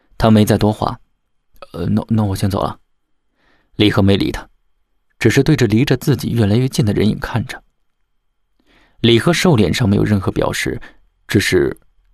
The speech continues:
腮上微微的动了动。傲气使李贺不愿意与他先开口。路灯不是很明亮，可是他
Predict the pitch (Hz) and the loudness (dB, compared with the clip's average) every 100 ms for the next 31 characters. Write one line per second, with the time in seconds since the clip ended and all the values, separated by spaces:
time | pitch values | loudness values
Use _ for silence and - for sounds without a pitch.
0 | _ _ - - 165 160 104 98 104 110 | _ _ -6 -2 0 0 0 0 2 0
1 | 104 104 104 - - - _ _ _ _ | 0 -4 -6 -12 -18 -20 _ _ _ _
2 | _ _ _ _ 170 175 107 - - - | _ _ _ _ 2 4 2 0 -4 -6
3 | - - - 120 104 69 - 90 104 110 | -16 -8 -2 2 2 0 -2 -2 -2 0
4 | 123 98 - - - - 95 - - - | 0 0 -4 -6 -8 -6 -6 -6 -10 -10
5 | - _ _ _ _ _ _ _ 143 143 | -14 _ _ _ _ _ _ _ 4 4
6 | 151 143 117 - - 117 - - 107 104 | 4 2 0 -2 -2 -4 -2 -2 -2 -4
7 | _ _ _ _ _ _ - 107 95 - | _ _ _ _ _ _ -2 0 0 -2
8 | 98 | -4